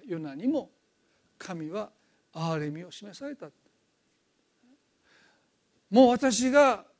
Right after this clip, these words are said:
神様の横にいたらね、もういいじゃないですか」って。「自分で海に投げ込んでくださいって言ったんですから、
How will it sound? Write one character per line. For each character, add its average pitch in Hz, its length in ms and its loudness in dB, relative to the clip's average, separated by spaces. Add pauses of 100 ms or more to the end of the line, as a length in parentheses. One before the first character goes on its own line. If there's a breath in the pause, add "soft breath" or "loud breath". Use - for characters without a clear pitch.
(120)
神 262 220 4
様 196 140 0
の 196 60 0
横 214 160 0
に 226 80 2
い 202 60 0
た 196 100 0
ら 160 100 -2
ね、 185 280 -6 (300)
も 208 180 -2
う - 60 -14
い 240 180 0
い - 20 0
じ 381 80 -4
ゃ 302 60 -6
な 202 120 -4
い 180 60 -6
で 151 140 -8
す - 100 -20
か」 135 120 -20
っ - 20 -20
て。 - 40 -20 (460)
「自 175 160 6
分 311 260 8
で 294 80 8
海 339 180 8
に 247 120 8
投 220 80 4
げ 226 100 8
込 226 140 4
ん - 40 4
で 240 60 4
く 240 40 0
だ 262 100 2
さ 311 120 6
い - 20 8
っ - 40 4
て 208 40 -8
言 240 140 6
っ - 20 2
た 277 140 12
ん 220 40 6
で 196 100 0
す - 100 -8
か 147 100 -10
ら、 135 120 -12